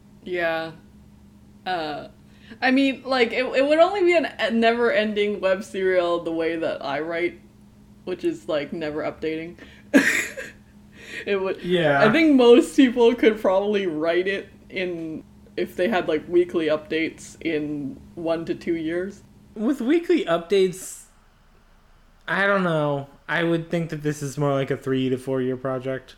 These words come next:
Speaker 1: Depending on how long your chapters are and how many characters you follow.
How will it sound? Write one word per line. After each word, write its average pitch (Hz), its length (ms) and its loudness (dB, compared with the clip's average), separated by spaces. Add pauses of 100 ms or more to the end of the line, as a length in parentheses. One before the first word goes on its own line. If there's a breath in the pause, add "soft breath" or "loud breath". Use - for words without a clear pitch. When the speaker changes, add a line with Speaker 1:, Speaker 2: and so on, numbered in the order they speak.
(120)
Speaker 1:
Depending 403 560 -2
on 220 260 -4
how 196 180 -2
long 160 280 -2
your 156 120 -6
chapters 147 540 -10
are 151 380 -12 (360)
and 185 140 -10
how 170 120 -6
many 175 160 -6
characters 151 560 -6
you 143 80 -8
follow. 143 640 -10